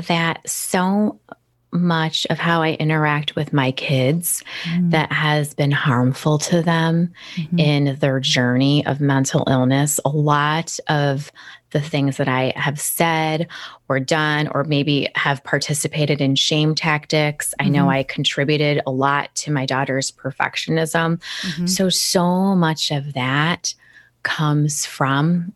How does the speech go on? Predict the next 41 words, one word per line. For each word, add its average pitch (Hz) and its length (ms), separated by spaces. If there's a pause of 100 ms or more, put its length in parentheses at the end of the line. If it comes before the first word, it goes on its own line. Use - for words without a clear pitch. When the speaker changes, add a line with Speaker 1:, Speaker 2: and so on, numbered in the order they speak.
Speaker 1:
my 151 460
own 143 480
wounds 151 640 (240)
as 165 160
a - 60
Speaker 2:
Mm-hmm. - 20
Speaker 1:
child. - 540 (180)
Speaker 2:
Yeah. 120 220 (560)
Speaker 1:
You 170 140
know, 131 340
and, 135 360 (320)
and 135 360
some 165 240
of 156 80
the 151 80
things 151 280
that - 100
my 151 180
parents 156 460
did 151 180
to - 140
me. 170 500
I - 20
mean, 147 140
it's 139 220
like 147 140
all 143 220
this 139 200
cycle. - 760 (240)
Speaker 2:
Yeah, 120 140
Speaker 1:
And 165 100
Speaker 2:
yeah. 170 60
Speaker 1:
so 170 240
for 175 340
me 196 380
to 247 120
correct 143 960 (320)
that 139 480
behavior, 131 920 (720)
my 151 300
behavior, 110 600